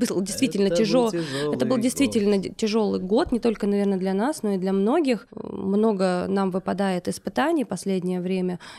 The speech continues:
Speaker 1: Я надеюсь, что мы будем проходить их, и проходим их, сохраняя свою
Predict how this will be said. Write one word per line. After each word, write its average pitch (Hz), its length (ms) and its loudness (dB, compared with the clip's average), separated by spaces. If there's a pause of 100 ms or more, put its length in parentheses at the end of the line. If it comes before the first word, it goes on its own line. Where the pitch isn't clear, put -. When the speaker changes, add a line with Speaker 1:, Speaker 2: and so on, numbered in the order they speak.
(120)
Speaker 1:
Я 196 200 -2 (340)
надеюсь, 202 480 0
что - 240 -4
мы 190 220 2
будем 185 360 -2
проходить 180 800 -4
их, 202 440 -6 (380)
и - 60 -20
проходим 208 680 -2
их, 175 320 -8
сохраняя 185 560 -6
свою 202 440 -4